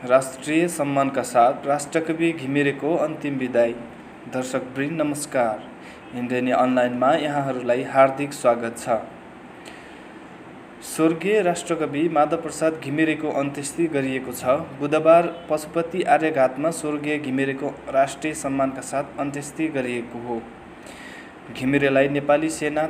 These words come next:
तथा सशस्त्र प्रहरीको एक टुकडीले सलामी अर्पण गरेका थिए। पार्थिव शरीर नेपाली सेनाको सवारी मार्फत आर्यघाट पुर्याइएको थियो।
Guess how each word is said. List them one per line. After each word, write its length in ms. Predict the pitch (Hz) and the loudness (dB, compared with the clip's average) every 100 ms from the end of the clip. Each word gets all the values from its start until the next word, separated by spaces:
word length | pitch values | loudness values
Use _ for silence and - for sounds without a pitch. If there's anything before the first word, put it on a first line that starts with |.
| 156 | -4
तथा 220 | 156 156 147 | 0 0 2
सशस्त्र 480 | 147 160 160 - 143 | -2 -2 -6 -6 -4
प्रहरीको 480 | 147 147 143 139 165 | -4 -2 -4 -4 -4
एक 220 | 156 160 | -4 -6
टुकडीले 500 | 147 143 143 135 160 | -8 -4 -2 -2 -2
सलामी 400 | 175 147 147 151 | 0 4 4 4
अर्पण 380 | 147 135 135 139 | 0 -2 -2 -4
गरेका 320 | 131 127 127 131 | 0 -2 -2 -6
थिए। 360 | - 139 165 190 - - - - - - | -4 -4 -2 -4 -12 -16 -18 -18 -18 4
पार्थिव 360 | 156 170 214 | 4 4 0
शरीर 360 | 190 185 180 196 | -4 0 0 0
नेपाली 400 | 165 160 170 170 | 0 4 6 6
सेनाको 420 | 175 170 165 165 | 0 0 0 0
सवारी 420 | 165 160 151 156 151 | -4 2 4 4 4
मार्फत 540 | 139 135 165 190 - | 0 2 -2 -4 2
आर्यघाट 420 | 147 156 165 143 143 | 2 4 0 0 -4
पुर्याइएको 520 | - 147 139 131 127 127 | -4 0 0 -2 -6 -8
थियो। 220 | - 143 | -6 -6